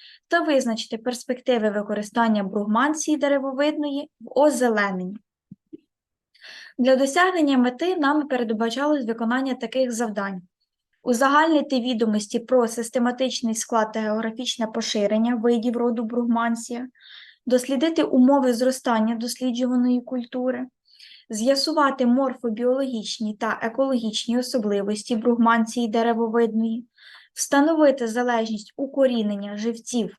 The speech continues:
від використання стимуляторів росту,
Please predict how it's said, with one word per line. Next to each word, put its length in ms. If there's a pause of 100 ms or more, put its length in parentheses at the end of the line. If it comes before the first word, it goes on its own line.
(120)
від 320
використання 720
стимуляторів 800
росту, 480